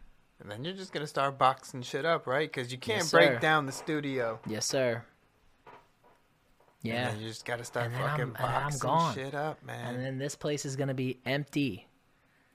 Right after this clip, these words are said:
Speaker 2: Empty.
Speaker 1: I mean,
Speaker 2: Crazy.
Speaker 1: shout out to your landlord for letting you
Speaker 2: Dude,
Speaker 1: break
Speaker 2: he,
Speaker 1: the lease.
Speaker 2: he, um,
Speaker 1: He seemed like, like a stand-up dude.
Speaker 2: Oh, yeah, for sure. And, uh, he's
Speaker 1: I
Speaker 2: a
Speaker 1: mean, he didn't rat out the crackhead,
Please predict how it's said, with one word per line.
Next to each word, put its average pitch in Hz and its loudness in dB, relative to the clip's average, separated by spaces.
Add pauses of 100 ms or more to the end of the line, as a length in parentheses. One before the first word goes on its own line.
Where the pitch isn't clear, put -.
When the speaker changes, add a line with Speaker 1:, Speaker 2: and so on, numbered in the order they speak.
(460)
Speaker 2:
Empty. 135 -2 (1080)
Speaker 1:
I 127 -4
mean, 120 -6 (100)
Speaker 2:
Crazy. 165 0
Speaker 1:
shout - 2
out 233 4
to 240 -4
your 214 6
landlord 139 4
for - -2
letting 131 2
you 127 -4 (280)
Speaker 2:
Dude, 143 6 (300)
Speaker 1:
break 156 8
Speaker 2:
he, 170 0
Speaker 1:
the 151 8
lease. 127 -2
Speaker 2:
he, 175 6
um, 147 4
Speaker 1:
He 139 4
seemed 185 2
like, 143 8
like 143 6
a 135 -2
stand-up 127 2
dude. 104 -4 (460)
Speaker 2:
Oh, 170 10
yeah, 151 6
for - 0
sure. 127 2 (140)
And, 123 0
uh, 120 2
he's 123 -2
Speaker 1:
I 139 2
Speaker 2:
a - 2
Speaker 1:
mean, 143 4
he 180 4
didn't 180 6
rat 147 8
out 143 8
the 120 -6
crackhead, 123 4